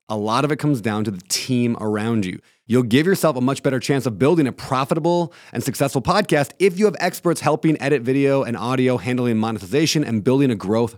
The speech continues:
strategy. So if you're serious about taking things to the next level with your podcast or just getting started with one and blowing up your show, I highly recommend Kevin's team at Podcast Point Man. I hired Kevin over at Bigger Pockets, actually,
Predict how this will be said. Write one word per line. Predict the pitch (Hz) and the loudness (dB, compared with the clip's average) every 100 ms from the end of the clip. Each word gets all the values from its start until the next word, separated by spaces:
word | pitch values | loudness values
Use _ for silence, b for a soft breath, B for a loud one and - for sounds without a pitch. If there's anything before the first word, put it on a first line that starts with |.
| - | -16
strategy. | - 123 123 107 87 | -10 -4 -2 -4 -6
So | 82 - - B 123 | 0 0 0 B 0
if | 175 | 2
you're | 247 | 4
serious | 233 220 180 | 4 4 2
about | 165 | -4
taking | - 185 190 | -2 0 0
things | 170 170 156 | 2 2 2
to | - | 2
the | 151 | 2
next | 147 156 123 | 2 0 -2
level | 143 147 143 | -2 2 2
with | 117 107 | 0 -2
your | 104 117 139 143 | 0 2 0 -2
podcast | 120 113 123 117 - _ _ | -4 -4 -2 -2 -4 _ _
or | - 180 | 2 2
just | 190 165 | 2 2
getting | 208 208 | 2 2
started | 190 247 | 2 2
with | 170 | 0
one | 107 92 - | -2 -6 -4
and | 123 113 | -2 2
blowing | 123 202 240 | 4 4 4
up | 233 | 2
your | 220 | 2
show, | - 208 156 | 4 2 2
I | - 135 | -2 -6
highly | 123 - 202 202 | -6 -2 2 2
recommend | 175 156 139 131 120 - | 0 -2 -2 -2 -2 -4
Kevin's | - 151 160 147 | 0 2 4 2
team | - 139 120 | 2 2 2
at | - | -2
Podcast | 131 123 - 117 - | -4 -4 -2 -4 -2
Point | 120 107 | -2 -2
Man. | 92 | -4
I | 92 | 2
hired | 180 214 | 4 4
Kevin | 180 160 | 2 2
over | 151 151 | 2 2
at | |
Bigger | 156 156 | 0 0
Pockets, | 175 202 143 110 | 0 0 -2 -6
actually, | 98 - | -8 -12